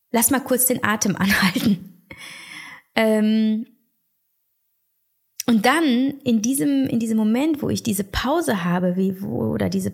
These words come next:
meine Intuition die Pause drückt, spüre ich eine, eine Wahrnehmung, ähm, die irgendwo zwischen Kopf und Herz sitzt,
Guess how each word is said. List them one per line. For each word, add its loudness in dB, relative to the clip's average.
meine 0
Intuition -2
die 0
Pause -2
drückt, -6
spüre 0
ich 0
eine, 0
eine 4
Wahrnehmung, 2
ähm, 0
die -2
irgendwo 0
zwischen -2
Kopf -8
und -2
Herz 0
sitzt, -4